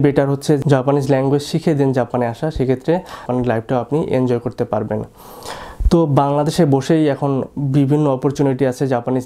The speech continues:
ল্যাঙ্গুয়েজ শেখা স্টার্ট করা। আপনি YouTube-এও অনেক টিউটোরিয়াল ভিডিও আছে, যেগুলো দেখে আপনি জাপানিজ ভাষা স্টার্ট করা শুরু করে দিতে পারেন। এবং গাইস, আপনারা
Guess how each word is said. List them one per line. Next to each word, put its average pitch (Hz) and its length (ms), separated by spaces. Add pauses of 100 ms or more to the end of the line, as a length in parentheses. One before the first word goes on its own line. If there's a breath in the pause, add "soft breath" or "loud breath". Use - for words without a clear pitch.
ল্যাঙ্গুয়েজ 123 380
শেখা 120 300
স্টার্ট 117 300
করা। 123 160 (520 loud breath)
আপনি 143 180 (200)
YouTube-এও 147 560
অনেক 135 200
টিউটোরিয়াল 139 480
ভিডিও 135 260
আছে, 127 200
যেগুলো 123 280
দেখে 120 180
আপনি 147 100 (120)
জাপানিজ 123 320 (100)
ভাষা 120 200 (200)
স্টার্ট 120 240
করা 147 200
শুরু 131 140
করে 117 200
দিতে 113 220
পারেন। 110 180 (580 loud breath)
এবং 151 140 (100)
গাইস, 147 200 (160)
আপনারা 143 260